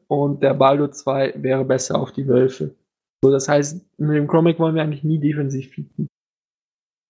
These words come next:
Und müssen, das müssen wir aber zwangsweise, weil wir nicht wirklich weit kommen, egal was wir spielen. Also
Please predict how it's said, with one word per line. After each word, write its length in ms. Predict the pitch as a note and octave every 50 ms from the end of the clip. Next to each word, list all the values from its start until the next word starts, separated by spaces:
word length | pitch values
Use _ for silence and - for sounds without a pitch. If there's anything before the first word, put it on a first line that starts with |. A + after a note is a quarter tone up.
| _ -
Und 580 | C3+ C3 B2+ B2+ B2+ B2+ B2+ C3 B2+ - - G#2+
müssen, 600 | C3 D3+ E3+ G#3 A#3+ - - G3 D#3 D3+ D3 - -
das 160 | D#3+ C#3+ -
müssen 320 | F3 F#3+ B3+ - - G#3
wir 120 | D#3+ D3+ C#3+
aber 200 | D3 D3 C#3+ D3
zwangsweise, 1120 | - - - D3+ F3 G3+ A3+ G#3 - - C3 B2+ C#3 C#3+ C#3+ D#3+ E3 E3 D#3+ - - F#3 D#3+
weil 360 | C#3 C#3 C#3+ C#3+ C#3 C3 - -
wir 380 | C3+ C3+ D3 D3+ D3+ D3 C#3+ -
nicht 580 | - C#3+ C#3 C#3+ D3+ E3+ F3+ F3 - - D3+ D3
wirklich 800 | D3+ D#3 D#3+ E3+ E3 E3 - E3 D#3 D3+ D#3+ D#3+ D#3 - - -
weit 320 | C#3 C#3 C#3+ D3+ D3+ - _
kommen, 320 | - - D3 C#3 C3+ C3 C3+
egal 320 | C3 C3+ C3+ C3+ C#3 C3+
was 200 | C#3 C3+ - -
wir 80 | C#3 -
spielen. 460 | - - - C#3 C3 B2 C3 C#3 E3+ G#3+
Also 420 | C#3+ C3 - C3 C3 C3 C3 -